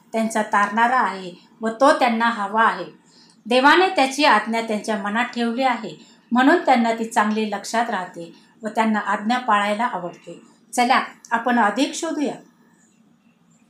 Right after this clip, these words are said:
प्रकटीकरणाच्या पुस्तकात अंतिम काळातील लोकांचे वर्णन केले आहे. दोन वैशिष्ट्य-,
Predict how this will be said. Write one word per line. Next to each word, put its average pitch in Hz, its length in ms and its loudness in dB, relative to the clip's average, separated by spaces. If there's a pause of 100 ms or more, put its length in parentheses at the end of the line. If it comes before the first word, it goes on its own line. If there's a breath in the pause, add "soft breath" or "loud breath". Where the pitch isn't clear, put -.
(580)
प्रकटीकरणाच्या 330 760 6
पुस्तकात 240 460 2 (120)
अंतिम 240 340 2
काळातील 240 540 4
लोकांचे 214 440 -2
वर्णन 208 340 -6
केले 180 300 -12
आहे. 170 240 -10 (1400 soft breath)
दोन 320 280 8
वैशिष्ट्य-, 294 500 2